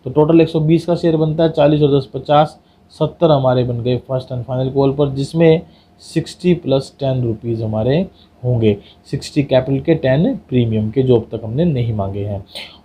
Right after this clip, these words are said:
Over payments on application were to be applied towards sum due on allotment and first and final call। जो एक्स्ट्रा पैसा मिला है उसको आप अलॉटमेंट पर, फर्स्ट एंड फाइनल कॉल पर यूज़ करें।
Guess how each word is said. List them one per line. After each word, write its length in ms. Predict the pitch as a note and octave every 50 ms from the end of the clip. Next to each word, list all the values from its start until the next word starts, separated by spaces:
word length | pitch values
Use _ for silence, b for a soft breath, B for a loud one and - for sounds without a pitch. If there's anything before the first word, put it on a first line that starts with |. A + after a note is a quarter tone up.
| _ -
Over 340 | D3+ E3 - F#3+ G#3+ A#3 A#3 - -
payments 400 | G3 F#3 F#3 F#3 G3 G3+ F#3+ - -
on 180 | D#3+ F3 E3+ D#3
application 640 | D#3+ D#3+ F3 F3 E3+ E3 E3+ E3 D#3+ F#3 E3+ E3 D#3+
were 140 | D#3+ D#3 D3+ -
to 160 | - F3+ F#3+
be 160 | F3 G3+ G3+
applied 480 | F#3 - - D3+ C#3+ C#3 C3+ C#3+ C#3 C#3 -
towards 340 | D#3+ D#3+ D#3 D#3+ E3 D#3+ D#3+
sum 220 | - F3 E3+ F3 E3+ D#3 D3+
due 160 | D#3+ D#3 D3+
on 100 | D3 C#3
allotment 540 | C3 B2+ B2 A#2+ - - B2 B2 A#2+ A#2+ B2 b b b b b b _ -
and 240 | D3 E3 F3+ F3+ E3+
first 280 | - - E3+ E3+ - -
and 160 | D#3+ D#3 D3 B2+
final 260 | C3+ B2+ B2 B2 A#2
call। 180 | - B2 B2 B2
जो 180 | B2+ D#3 - - D3+
एक्स्ट्रा 320 | - - - - F#3+ F#3+
पैसा 260 | F#3+ F3 E3+ F3+ F3 D#3+
मिला 200 | D#3 D#3 D3+ D3+
है 60 | D#3
उसको 200 | D3+ - - D#3
आप 160 | D3+ D3 -
अलॉटमेंट 460 | C3+ C3+ C3+ C3+ C#3 D3 D3+ D3+ D3+ D3+
पर, 200 | - F3 F3 F3 F3 B B B B B _ _ -
फर्स्ट 220 | D#3+ D#3 D#3 -
एंड 100 | D#3 D3 D3+
फाइनल 180 | D3 C#3 C3+
कॉल 180 | B2+ B2+ A#2+ B2
पर 120 | C#3 D3 C#3
यूज़ 260 | C3+ C3+ B2+ B2+ C3
करें। 260 | - C#3 C#3 C#3+ D3